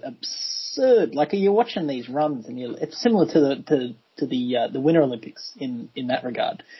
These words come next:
Where you don't, you don't really know much about the sport, but then everybody's getting progressively faster.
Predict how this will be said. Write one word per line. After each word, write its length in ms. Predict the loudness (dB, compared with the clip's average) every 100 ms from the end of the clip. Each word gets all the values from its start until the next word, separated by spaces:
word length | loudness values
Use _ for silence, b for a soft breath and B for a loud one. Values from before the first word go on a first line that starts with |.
| B B
Where 100 | 4
you 60 | 6
don't, 240 | 6 4
you 80 | 2
don't 160 | 4 6
really 180 | 4 6
know 140 | 6
much 220 | 4 -4
about 260 | -2 -2 -4
the 60 |
sport, 380 | -12 -4 -4 -4 -10
but 120 | -6
then 140 | -2
everybody's 460 | -2 -2 0 4 4
getting 220 | 4 0
progressively 580 | -2 -2 -2 -2 -6 -6 0
faster. 400 | 2 2 -2